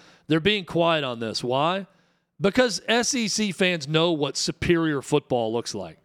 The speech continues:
They see it every single year, except this year. So they know what it looks like when they're the best. They usually are the best. They have been for the last fifteen, twenty years,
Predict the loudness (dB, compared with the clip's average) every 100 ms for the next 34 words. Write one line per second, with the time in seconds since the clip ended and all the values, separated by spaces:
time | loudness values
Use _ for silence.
0 | _ _ _ 0 2 2 0 0 2 0
1 | 2 -2 0 0 0 0 0 -2 0 -2
2 | 0 2 0 0 0 0 0 -2 -2 _
3 | _ _ _ _ _ _ _ -4 0 2
4 | 2 2 2 2 2 0 2 2 2 2
5 | 2 2 2 0 0 0 2 0 0 0
6 | 0 0 0 0 2 0 0 0 2 2
7 | 0 -2 0 2 0 -2 -4 -2 -4 -2
8 | 0 0 0 2 2 0 -2 -8